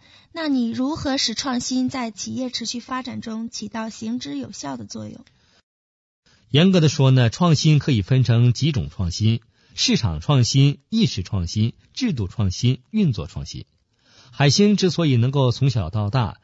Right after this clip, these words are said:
Speaker 2: 持续稳定的发展，是将以市场需求为发展准则的全面创新作为核心的推动力。民营企业是与市场结合的最紧密的经济实体，海星的一切决策的制定都是围绕市场需求而确定的。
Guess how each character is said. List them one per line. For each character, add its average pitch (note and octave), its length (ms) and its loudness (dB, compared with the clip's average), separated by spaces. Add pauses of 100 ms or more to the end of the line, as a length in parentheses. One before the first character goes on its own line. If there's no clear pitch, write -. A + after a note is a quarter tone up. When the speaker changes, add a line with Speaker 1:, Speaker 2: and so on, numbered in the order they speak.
Speaker 2:
持 - 180 0
续 C#3+ 140 0
稳 D#2+ 180 -4
定 G#2+ 140 2
的 F#2+ 60 0
发 A#2 200 0
展， D2 300 -4 (320)
是 E3+ 220 2
将 D3 360 4 (220)
以 G#2 220 0
市 - 200 -2
场 D#2+ 220 -6
需 F#3+ 200 -4
求 B2 140 -2
为 B2 140 0
发 C3+ 240 -2
展 G#2 160 2
准 D2+ 240 -6
则 F2+ 160 -6
的 G#2 180 0 (160)
全 A2+ 260 -2
面 F3+ 160 2
创 B2 200 -4
新 D#3+ 300 -2 (140)
作 A#2 140 -2
为 F#2+ 140 0
核 G2+ 260 -6
心 A#2 180 -2
的 G2 60 -2
推 A#2 220 -2
动 A#2+ 160 0
力。 D3 160 -6 (760)
民 G#3 160 4
营 A#3+ 160 4
企 B2+ 200 0
业 C#3 240 4
是 D#3+ 160 0
与 G#2+ 120 0
市 D3+ 200 -2
场 G2 180 0
结 B2+ 160 0
合 A#2+ 140 -2
的 A2+ 120 0
最 F3 200 -2
紧 F#2+ 200 -4
密 B2+ 200 -2
的 G#2 120 -2
经 C3 220 0
济 G#2 100 0
实 B2 200 -4
体， - 280 -12 (680)
海 B2+ 160 2
星 G3 200 2
的 G3 100 4
一 D3 140 0
切 D#3 200 0
决 G2+ 180 -4
策 B2 160 -4
的 G#2+ 100 0
制 C3+ 220 -4
定 C3 240 0 (220)
都 D3 160 2
是 - 120 -4
围 G2 180 0
绕 A#2+ 180 0
市 F#3 240 -2
场 - 200 -12
需 F#3+ 200 -6
求 G2 200 -4
而 D#2+ 180 -6
确 E2+ 200 -8
定 D2+ 180 -10
的。 - 140 -20